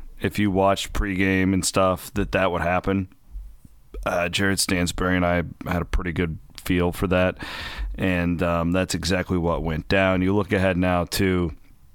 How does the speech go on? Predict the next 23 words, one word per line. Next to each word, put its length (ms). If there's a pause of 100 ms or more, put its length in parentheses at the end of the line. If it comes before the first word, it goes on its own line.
(640)
this 220
homestand, 640
which 260
is 160
really 280
important, 520 (480)
right? 460 (1120)
Let's, 560 (500)
let's 200
just 180
talk 240
about 400
the, 400 (300)
the 100
team 580 (160)
as 240
a 100
whole 280
right 240
now, 480 (300)
where 320
it's 160
at, 340